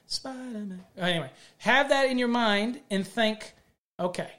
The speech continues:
what are the pros and cons, or what are the consequences to this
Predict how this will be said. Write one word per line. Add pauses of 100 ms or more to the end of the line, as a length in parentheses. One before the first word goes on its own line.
(520)
what
are
the (140)
pros
and
cons,
or
what
are
the
consequences (440)
to
this